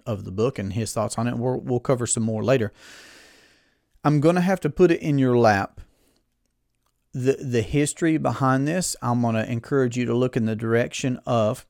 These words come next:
Bismarck from Germany, first of all, because what we're seeing is that after a war, for example,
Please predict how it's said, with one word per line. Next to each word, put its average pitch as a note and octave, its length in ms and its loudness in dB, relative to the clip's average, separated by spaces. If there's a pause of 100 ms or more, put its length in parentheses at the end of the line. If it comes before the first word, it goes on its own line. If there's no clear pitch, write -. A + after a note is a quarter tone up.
(140)
Bismarck D3+ 720 0
from B2 300 -2
Germany, C3+ 680 0
first - 480 -2
of A2+ 120 -6
all, G#2+ 320 -4 (500)
because A#2 720 2 (880)
what D3 280 2
we're F3 140 2
seeing A#2 440 2
is A#2 200 -2
that A#2+ 240 2
after C3+ 500 -2
a C3+ 80 -2
war, A#2 400 0
for A2+ 180 -4
example, G#2+ 520 -6